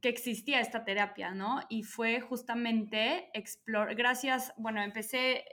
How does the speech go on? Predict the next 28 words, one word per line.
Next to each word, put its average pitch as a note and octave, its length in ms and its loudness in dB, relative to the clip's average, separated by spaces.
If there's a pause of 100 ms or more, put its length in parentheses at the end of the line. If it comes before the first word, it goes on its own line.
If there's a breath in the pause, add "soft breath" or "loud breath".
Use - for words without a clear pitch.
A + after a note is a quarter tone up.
(160)
yo A#3+ 280 -2 (180)
empecé A3 400 -6
con A3+ 120 -4
cristaloterapia, A3 920 4
desde G#3 300 -2
muy A3 160 0
chiquita A#3 540 2
me, G3+ 260 0 (240)
me G3+ 320 -8 (800)
fui, A3 360 -2
o - 260 -10
sea, F#3+ 260 -6
soy A#3 320 4
amante G#3 380 2
de G#3 80 -6
los F#3+ 160 -10
cristales A3 640 4
y A3+ 60 -8
de, G3 360 -4 (460 loud breath)
y A#3+ 80 -6
de A3 140 -2
todo B3 400 2
este B3 240 4
misis-, A3 500 0
misticismo A3+ 840 0
que G3 220 -4
conllevan, G#3 840 -2
em, F3+ 600 -8